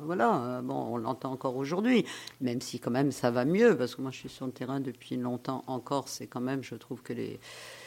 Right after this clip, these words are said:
les, les, les connaissances, les mentalités ont évolué indiscutablement, mais ça reste quand même,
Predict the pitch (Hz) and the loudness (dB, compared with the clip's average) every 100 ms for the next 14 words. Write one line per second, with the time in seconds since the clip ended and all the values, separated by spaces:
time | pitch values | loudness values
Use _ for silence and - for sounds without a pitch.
0 | - - - - 131 117 107 85 117 117 | -18 -20 -20 -6 0 0 0 -4 -4 -4
1 | - 127 123 - 127 123 - 117 117 127 | -2 0 0 -2 -4 -4 -4 -4 -4 -2
2 | 113 113 - 127 113 113 113 113 123 156 | -4 -4 -6 -2 0 0 2 0 2 4
3 | 208 143 113 113 - - 117 117 127 180 | 6 4 2 -4 -8 -2 -2 2 4 8
4 | 247 160 - 127 147 151 - 135 - 120 | 10 8 4 0 2 0 -2 -4 0 2
5 | 135 185 254 233 | 4 6 8 8